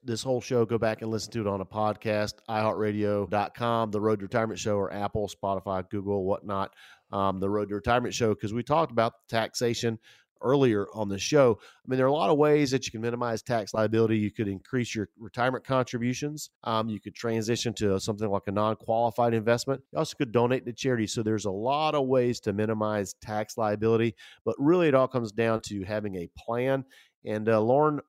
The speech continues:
we'd love to sit down with you, talk more in depth about where you are, and develop a long-term financial plan for you to help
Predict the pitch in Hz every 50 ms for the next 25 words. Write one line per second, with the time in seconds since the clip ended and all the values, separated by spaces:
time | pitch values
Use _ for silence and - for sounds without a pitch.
0 | _ _ _ 113 104 107 104 110 123 131 131 113 107 101 - - 156 156 - 147
1 | 139 139 139 135 127 120 117 123 120 120 120 120 - _ _ _ _ _ _ _
2 | - 120 113 - - - 113 117 120 127 127 - 127 135 135 120 123 120 113 -
3 | - 98 101 98 95 - 90 95 92 - 117 123 131 127 120 113 110 107 104 101
4 | 107 - - 98 101 95 87 95 87 92 107 110 113 - - 92 92 90 92 95
5 | 101 110 117 120 123 123 123 123 110 - - 113 110 110 110 110 107 104 - _
6 | _ _ _ _ _ _ - 117 120 120 120 117 - - 113 104 - - 113 110
7 | 113 113 110 - - 104 92 98 113 117 113 110 107 98 - _ _ _ _ _
8 | _ _ - - 95 101 101 110 -